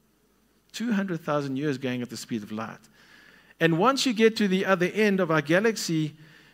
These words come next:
you haven't even made it out of the front yard, so to speak, because scientists now say that there are as many as two trillion more galaxies. And that's why I kind of find it laughable sometimes, because man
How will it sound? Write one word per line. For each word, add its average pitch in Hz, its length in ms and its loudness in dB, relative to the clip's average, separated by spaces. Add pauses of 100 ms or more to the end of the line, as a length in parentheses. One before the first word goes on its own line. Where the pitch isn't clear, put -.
you 151 140 0
haven't 233 380 2
even 214 320 0
made 190 240 4
it 190 120 2
out 170 200 0
of 156 100 0
the 151 80 -2
front 190 360 0
yard, 202 360 2
so 196 240 0
to 180 160 -2
speak, - 600 -4 (640)
because 190 260 4
scientists 233 680 0
now 175 220 4
say 214 360 2
that 165 200 0
there 185 200 4
are 175 180 4
as 151 120 0
many 214 320 0
as 147 160 -4 (120)
two 233 240 -2
trillion 190 800 -2
more 135 180 -2
galaxies. 123 800 -6 (1800)
And 175 100 0
that's 254 240 0
why 269 180 0
I 214 40 2
kind 220 260 0
of 208 120 0
find 208 260 0
it 175 80 2
laughable 185 540 0
sometimes, 160 640 -2
because 165 260 0
man 185 520 2